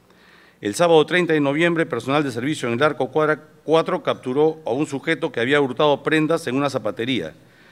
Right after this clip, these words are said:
Con apoyo de la Policía Nacional, fue puesta a disposición de la Comisaría de Miraflores.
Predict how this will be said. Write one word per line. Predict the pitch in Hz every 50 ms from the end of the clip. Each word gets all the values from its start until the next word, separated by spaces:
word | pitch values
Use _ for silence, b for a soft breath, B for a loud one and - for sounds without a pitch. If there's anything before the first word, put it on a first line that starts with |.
| b b b
Con | - 92 98
apoyo | 101 101 - 147 151 151 143
de | 135 120
la | 110 107 -
Policía | 110 104 101 101 113 147 156 151
Nacional, | 147 127 135 147 156 165 170 175 170 B B B B
fue | B - 120
puesta | - 160 151 151 -
a | 135
disposición | 123 113 117 113 107 104 101 151 156
de | 147 131
la | 120 -
Comisaría | 95 95 92 113 120 135 135
de | 127
Miraflores. | 120 113 92 95 95 110 127 120 82 78 - - -